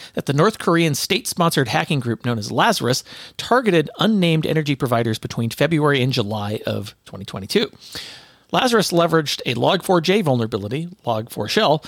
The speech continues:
to compromise certain types of servers. Hackers then weaponized this vulnerability to establish presence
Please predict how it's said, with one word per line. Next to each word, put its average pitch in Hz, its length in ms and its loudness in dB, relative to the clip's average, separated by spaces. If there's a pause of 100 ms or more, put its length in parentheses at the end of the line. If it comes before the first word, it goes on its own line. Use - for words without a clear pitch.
(120)
to 214 100 0
compromise 202 500 2
certain 190 400 0
types - 340 -4
of 131 80 -6
servers. 185 440 0 (240)
Hackers 262 320 0
then 226 160 2
weaponized 165 480 2
this 143 160 -2
vulnerability 123 600 0
to 123 100 -6
establish 202 460 -2
presence 175 440 -2